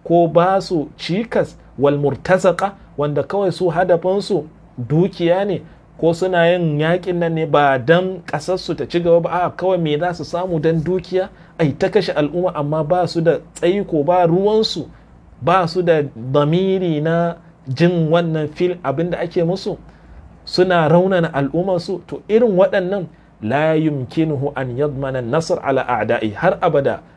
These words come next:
ba zai iya samun nasara akan abokan gabansa ba. كما حصل في، آه، غزوة حنين. Kamar yadda ya faru a Hunain, yadda muka gani. Kaga wasun suna ganin sai suka zo a fara ɗibar dukiya da kaza. Hadafin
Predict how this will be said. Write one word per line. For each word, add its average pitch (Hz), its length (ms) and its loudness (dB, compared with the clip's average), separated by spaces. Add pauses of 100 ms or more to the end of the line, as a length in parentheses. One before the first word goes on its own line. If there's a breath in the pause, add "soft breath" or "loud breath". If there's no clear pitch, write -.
(140)
ba 127 120 0
zai 151 220 0
iya 147 180 2
samun 139 420 -4
nasara 143 460 -2
akan 139 320 -4
abokan 117 440 -4
gabansa 101 460 -4
ba. 143 220 2 (460 loud breath)
كما 180 220 0
حصل 185 280 0 (120)
في، 156 460 0
آه، 147 380 0
غزوة 165 320 2
حنين. 196 380 0 (340 soft breath)
Kamar 156 240 -2
yadda 180 320 -2
ya 175 80 2
faru 165 280 2
a 165 80 0
Hunain, 175 360 -2
yadda 160 260 0
muka 147 220 -2
gani. 113 260 -4
Kaga 175 340 -2
wasun 202 380 0 (300 loud breath)
suna 180 320 -2
ganin 160 240 -2
sai 180 140 -2
suka 165 220 -2
zo 156 140 -2
a 139 60 -2
fara 151 320 -2
ɗibar 139 320 0
dukiya 143 480 0
da 131 100 2
kaza. 120 380 0 (280 loud breath)
Hadafin 202 520 0